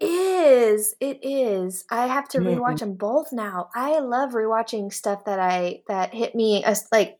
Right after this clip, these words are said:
Speaker 1: hard to begin with because I al-,
Speaker 2: Yeah.
Speaker 1: like, almost always love it even more the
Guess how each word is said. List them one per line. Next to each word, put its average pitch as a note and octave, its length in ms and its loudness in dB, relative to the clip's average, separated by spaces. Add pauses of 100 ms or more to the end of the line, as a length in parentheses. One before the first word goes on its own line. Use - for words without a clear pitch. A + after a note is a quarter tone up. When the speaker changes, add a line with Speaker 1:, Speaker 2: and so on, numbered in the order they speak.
(120)
Speaker 1:
hard G#3 380 4
to A3 60 -2
begin F#3 340 2
with G#3+ 220 0
because G#3 280 2
I F#3 220 0
al-, G3 300 6
Speaker 2:
Yeah. F3 180 6
Speaker 1:
like, E3+ 100 6
almost G3+ 320 4
always F#3 380 4
love F3+ 180 4
it F3 80 2
even E3+ 220 0
more E3 200 -2
the D#3 180 -8